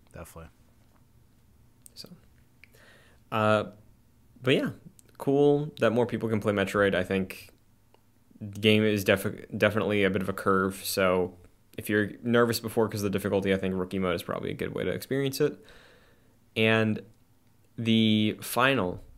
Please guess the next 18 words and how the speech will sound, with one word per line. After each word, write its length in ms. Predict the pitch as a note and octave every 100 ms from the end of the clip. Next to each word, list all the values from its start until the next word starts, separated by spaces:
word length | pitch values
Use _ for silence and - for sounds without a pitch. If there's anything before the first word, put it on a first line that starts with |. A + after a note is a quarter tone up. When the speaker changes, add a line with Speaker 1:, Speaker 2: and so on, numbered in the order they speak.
| - _ _ _ -
Speaker 2:
quick 240 | A#2 G#2
hit 220 | F#2 -
before 180 | F#2+ G2+
the 80 | F#2+
bombs 480 | F2+ F2 F2+ - - -
are 680 | G2 F#2+ F#2 F#2 F#2 F#2 - - _ _
something 300 | - A2+ A#2
we 280 | G#2+ G2 - - _
alluded 420 | A2+ A#2+ E3+ E3 -
to 160 | C#3+
before 580 | A#2 G#2+ A2+ G2 F2 F#2 - _ _ _ _ _ _ -
as 240 | G2 G#2+
of 400 | G#2+ G#2+ G2 - -
day 140 | G2 G2
of 100 | F#2+
the 80 |
Direct. 540 | F#2 F#2 F2+ F2+ - - _ _ _ _ _ _ A#2
Earthbound 800 | A#2+ B2 B2+ B2+ B2+ B2+ B2